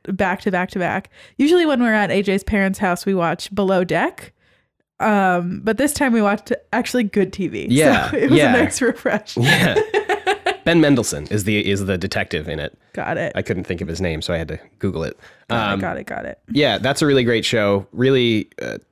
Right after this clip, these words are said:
Speaker 2: horrific, honestly.
Speaker 1: Yes.
Speaker 2: Um, extremely
Speaker 1: Yes.
Speaker 2: graphic. Not showing stuff happening, but showing the results of things that have happened.
Speaker 1: Yeah.
Speaker 2: Right? Like, anyway,
Speaker 1: Yeah.
Speaker 2: moving on.
Speaker 1: Uh, yeah, that's all pretty much I did. Nothing, like, really
Speaker 2: <sighs>
Speaker 1: too exciting.
Speaker 2: Yeah, nothing, nothing super crazy. It's
Speaker 1: Yeah.
Speaker 2: just, you know, it's the beginning of the month, you know?
Speaker 1: Mm-hmm.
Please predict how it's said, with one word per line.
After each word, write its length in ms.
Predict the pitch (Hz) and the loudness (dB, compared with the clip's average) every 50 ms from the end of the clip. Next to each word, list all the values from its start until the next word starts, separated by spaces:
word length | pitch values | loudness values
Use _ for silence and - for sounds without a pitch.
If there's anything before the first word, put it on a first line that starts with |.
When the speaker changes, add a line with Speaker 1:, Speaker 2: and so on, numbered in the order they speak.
| - - - | -12 -10 -4
Speaker 2:
horrific, 580 | - 113 107 101 95 - 101 85 - - - - - | 0 2 2 2 2 0 -2 -4 -4 -6 -16 -14 -8
honestly. 460 | 98 92 85 98 - - 98 90 90 - | -6 -4 -4 -4 -4 -2 -2 -4 -2 -2
Speaker 1:
Yes. 400 | - 190 214 202 220 262 - - | -2 0 0 2 0 0 -2 -2
Speaker 2:
Um, 360 | 101 98 95 92 90 90 90 - | -2 0 0 -2 -4 -4 -6 -6
extremely 400 | 113 - 208 208 190 208 202 165 | -4 0 2 4 6 6 6 6
Speaker 1:
Yes. 80 | 107 123 | 4 2
Speaker 2:
graphic. 500 | 117 113 113 - 120 104 - - - _ _ _ _ _ _ - | 0 0 0 0 -2 -2 -2 -8 -20 _ _ _ _ _ _ -6
Not 240 | 107 123 135 131 - | -4 -2 -2 -2 -2
showing 320 | - 156 139 131 123 113 | 0 2 4 4 4 2
stuff 320 | - - 123 107 98 - - | 0 0 -2 -2 -2 -4 -4
happening, 480 | - 139 135 135 - 156 151 156 151 | -4 -2 -2 0 2 4 4 4 4
but 140 | 123 113 101 | 4 2 2
showing 300 | - - 139 127 123 123 | 0 0 2 4 4 4
the 60 | 113 | 2
results 460 | 104 104 104 95 110 120 131 - - | 2 0 0 2 0 0 0 -2 -2
of 180 | - 120 120 107 | -2 -2 -2 0
things 300 | - 131 123 127 131 117 | 0 0 2 2 2 2
that 140 | 117 101 95 | 2 0 0
have 180 | 120 117 117 | 0 -2 -2
happened. 540 | - 131 123 123 - 104 120 135 131 - - _ | -2 -2 -2 -2 0 0 0 0 -2 -4 -6 _
Speaker 1:
Yeah. 440 | - - 196 202 196 190 185 180 185 156 | -6 -2 0 2 2 2 0 0 0 2
Speaker 2:
Right? 280 | 120 117 120 113 - - - | 2 2 2 0 -2 -4 -6
Like, 240 | - 98 82 82 _ - | -6 -4 -4 -6 _ -2
anyway, 480 | - 151 180 180 - 127 - - - 123 | 2 4 6 6 6 6 6 6 6 4
Speaker 1:
Yeah. 40 | 120 | 4
Speaker 2:
moving 280 | 127 151 170 151 127 113 | 4 4 4 4 2 2
on. 320 | 110 113 113 113 120 117 - - - - - - | 2 2 2 2 0 -2 -4 -8 -20 -16 -4 0
Speaker 1:
Uh, 160 | 226 240 240 247 | 0 2 2 2
yeah, 140 | 254 240 | 2 2
that's 180 | 247 262 254 - | 2 0 2 2
all 160 | 285 285 269 | 2 0 2
pretty 160 | - 262 240 | 0 0 2
much 160 | 233 226 208 214 | 2 2 2 2
I 80 | 196 | 0
did. 220 | 196 196 190 190 190 | 0 2 0 2 2
Nothing, 240 | 214 220 233 220 | 0 0 0 0
like, 140 | 208 196 180 175 | -2 -2 -2 -2
really 240 | 180 170 147 135 | -2 0 0 0
Speaker 2:
<sighs> 80 | 131 120 | 0 2
Speaker 1:
too 80 | 117 - | 0 0
exciting. 580 | 151 175 - - - - - - - - 131 | -2 -2 -4 -6 -6 -6 -6 -4 -2 0 2
Speaker 2:
Yeah, 140 | 139 139 131 | 2 4 4
nothing, 420 | 127 127 127 - 156 147 147 139 | 2 2 0 0 0 2 2 2
nothing 240 | 131 131 135 - 151 | 2 0 2 0 0
super 320 | 139 - - 143 131 135 120 | -2 0 -2 -2 -2 -2 -4
crazy. 400 | - 131 117 127 131 120 104 95 | -2 0 0 0 0 0 -2 -2
It's 100 | 98 - | -2 -2
Speaker 1:
Yeah. 200 | 214 208 202 202 | -2 0 0 0
Speaker 2:
just, 280 | 208 196 - - - | -2 -4 -6 -10 -6
you 80 | 131 143 | -2 0
know, 120 | 135 123 | 0 0
it's 100 | 131 - | 0 -2
the 60 | - | 0
beginning 240 | 123 123 117 131 147 | 0 0 2 2 4
of 80 | 139 117 | 4 4
the 60 | 117 | 4
month, 220 | 147 139 107 - | 2 2 0 0
you 80 | 107 101 | -2 2
know? 140 | 104 113 226 | 2 4 4
Speaker 1:
Mm-hmm. 180 | 220 208 208 | 4 2 0